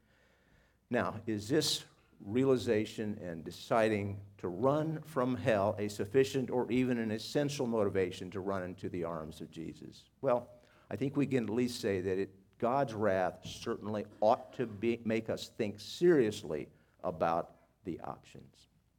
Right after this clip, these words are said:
Because we are to go and make disciples,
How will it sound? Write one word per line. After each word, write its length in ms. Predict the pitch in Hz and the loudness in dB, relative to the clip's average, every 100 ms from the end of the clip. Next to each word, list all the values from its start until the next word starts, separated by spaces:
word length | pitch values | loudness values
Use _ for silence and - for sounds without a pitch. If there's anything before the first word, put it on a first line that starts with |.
| _ _ _ _ _ _ _ _ _ _ _ _ _ _ _ _ _ _ _ _ _ _ _ _ - | _ _ _ _ _ _ _ _ _ _ _ _ _ _ _ _ _ _ _ _ _ _ _ _ 0
Because 500 | 123 - 214 214 147 | 0 8 8 8 4
we 380 | 135 135 143 143 | 4 6 6 8
are 180 | 127 | 6
to 140 | 127 123 | 6 2
go 300 | 104 117 113 | 4 6 6
and 100 | 110 | 4
make 200 | 101 101 | 0 0
disciples, 760 | 101 - 131 104 - 87 - | -6 0 4 4 2 -6 -10